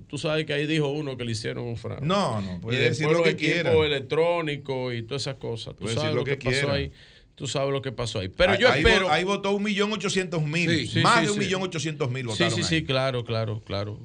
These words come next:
Speaker 1: No, no, votó el país entero.
Speaker 2: No, ahí
Speaker 1: Eso era
Speaker 2: están
Speaker 1: una
Speaker 2: los,
Speaker 1: elección
Speaker 2: ahí están los
Speaker 1: nacional.
Speaker 2: resultados
Speaker 1: No,
Speaker 2: de la
Speaker 1: claro,
Speaker 2: Junta.
Speaker 1: claro.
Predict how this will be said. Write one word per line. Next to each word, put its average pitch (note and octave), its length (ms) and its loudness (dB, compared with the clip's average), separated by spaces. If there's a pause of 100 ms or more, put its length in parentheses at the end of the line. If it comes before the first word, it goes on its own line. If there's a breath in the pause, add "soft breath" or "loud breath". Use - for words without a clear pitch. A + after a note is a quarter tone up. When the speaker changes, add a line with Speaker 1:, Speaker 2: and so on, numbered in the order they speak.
Speaker 1:
No, D3 200 -4
no, C#3+ 160 -2
votó B2+ 440 0
el C3 100 -4
país C#3 240 0
entero. C#3 400 -4
Speaker 2:
No, D3 100 -4
ahí E3+ 100 2
Speaker 1:
Eso C#3+ 100 2
era E3 80 4
Speaker 2:
están E3 100 2
Speaker 1:
una D3 60 4
Speaker 2:
los, D3 80 4
Speaker 1:
elección D#3+ 260 4
Speaker 2:
ahí F#3 60 6
están F3 160 4
los G#3 180 4
Speaker 1:
nacional. G#3 80 4
Speaker 2:
resultados G3+ 440 4
Speaker 1:
No, G3+ 40 0
Speaker 2:
de G3+ 80 2
la G#3 60 6
Speaker 1:
claro, F#3 160 0
Speaker 2:
Junta. F#3 200 -2
Speaker 1:
claro. G#2+ 260 -4